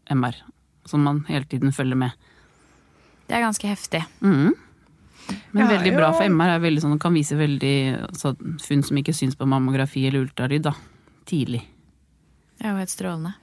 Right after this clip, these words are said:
Speaker 1: Mm.
Speaker 3: Jeg kjenner jo noen som har, eh, vet at dette genet er i familien,
Speaker 1: Mm.
Speaker 3: men som velger å ikke teste seg.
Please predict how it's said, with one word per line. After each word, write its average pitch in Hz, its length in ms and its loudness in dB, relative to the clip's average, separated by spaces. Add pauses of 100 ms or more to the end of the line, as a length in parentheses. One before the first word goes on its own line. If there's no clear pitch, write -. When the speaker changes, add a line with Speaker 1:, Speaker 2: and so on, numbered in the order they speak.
Speaker 1:
Mm. 156 320 2 (500)
Speaker 3:
Jeg 247 180 -2
kjenner 233 380 0
jo 269 120 2 (320)
noen 208 400 0
som 202 340 -2 (120)
har, 180 520 0 (280)
eh, 190 260 -2
vet 175 400 -4
at - 120 -8
dette 190 220 -4
genet 175 320 -2
er - 20 -2
i 175 40 -4
familien, 190 460 -2 (180)
Speaker 1:
Mm. 147 360 2
Speaker 3:
men 220 120 0
som 240 160 2
velger 202 360 -2
å - 40 -18
ikke - 400 -10
teste - 360 -8
seg. - 180 -6